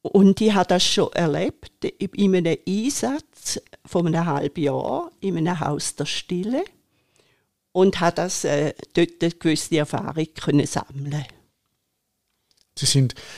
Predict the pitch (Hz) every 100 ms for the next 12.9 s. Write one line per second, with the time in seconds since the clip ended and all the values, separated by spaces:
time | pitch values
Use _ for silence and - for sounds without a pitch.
0 | - - 131 - - 147 - 156 139 135
1 | - - 123 117 156 135 127 117 110 110
2 | 117 - 110 107 98 - - - _ _
3 | - 113 113 - 110 - 113 - - 107
4 | 113 131 147 131 131 127 123 - 117 110
5 | 117 110 - 104 107 123 - 113 110 110
6 | - 123 117 107 117 107 - 131 131 123
7 | 120 104 - - - - 120 - 117 120
8 | - 110 123 107 113 139 147 123 117 -
9 | 117 127 120 123 - - - _ _ _
10 | _ 120 - 117 120 117 104 104 - 107
11 | 104 113 110 110 107 104 107 _ _ _
12 | - - _ _ 147 151 139 151 226